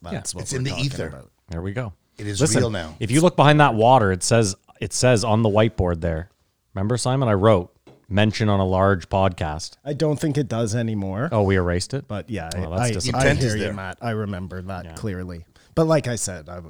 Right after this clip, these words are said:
Speaker 1: it wasn't quite what I was looking for.
Speaker 2: Fair enough.
Speaker 1: Beggars can't be choosy
Speaker 2: Yeah.
Speaker 1: and all.
Speaker 2: Anyway, Kamar, you wanna first, uh, run down the, um, new patrons, please?
Speaker 3: Hello, old listeners and new listeners alike.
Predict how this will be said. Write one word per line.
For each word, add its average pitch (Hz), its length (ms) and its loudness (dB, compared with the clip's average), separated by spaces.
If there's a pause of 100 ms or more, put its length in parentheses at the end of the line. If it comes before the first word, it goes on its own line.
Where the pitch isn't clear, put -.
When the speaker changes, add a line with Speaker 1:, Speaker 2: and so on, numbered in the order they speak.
Speaker 1:
it 98 80 -12
wasn't 85 300 -12
quite 82 240 -16
what 76 160 -18
I 76 60 -18
was 76 200 -16
looking 71 220 -20
for. - 120 -20 (140)
Speaker 2:
Fair 85 240 -8
enough. 78 180 -12 (180)
Speaker 1:
Beggars 87 360 -6
can't 85 180 -10
be 85 120 -12
choosy 82 480 -6
Speaker 2:
Yeah. 71 80 -12
Speaker 1:
and 73 100 -14
all. 65 180 -14 (160)
Speaker 2:
Anyway, 104 280 2
Kamar, 113 240 2
you 110 60 4
wanna 117 120 4
first, 113 380 -2
uh, 101 120 2
run 98 220 2
down 92 240 2
the, 90 220 2
um, 80 340 -4 (480)
new 95 120 0
patrons, 95 380 -2
please? 131 300 -12 (300)
Speaker 3:
Hello, 92 480 -2
old 85 420 -8
listeners 85 440 -14
and 85 100 -10
new 90 160 -8
listeners 85 360 -10
alike. 87 500 -14